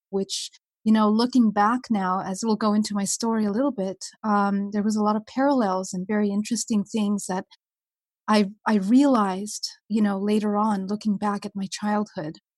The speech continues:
And, uh, we can go into that because it has to do with contact and how my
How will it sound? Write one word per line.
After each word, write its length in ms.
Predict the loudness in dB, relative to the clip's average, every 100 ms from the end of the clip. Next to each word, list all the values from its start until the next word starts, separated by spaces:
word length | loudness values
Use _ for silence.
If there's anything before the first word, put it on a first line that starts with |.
| _ _
And, 320 | -2 0 -2
uh, 200 | -2 -2 -2
we 80 |
can 160 | -4 -4
go 140 | -2
into 240 | 0 0 0
that 200 | -2 -4
because 220 | -6 -4
it 60 | -4
has 240 | -4 -4
to 100 | -4
do 220 | -2 -2
with 160 | -2 -4
contact 800 | 2 4 4 -2 -6 -12 -18 -14 -6
and 260 | -4 -4 -8 -4
how 440 | 0 2 2 0 -4 _ _ _ _ _
my 520 | 2 4 4 0 -2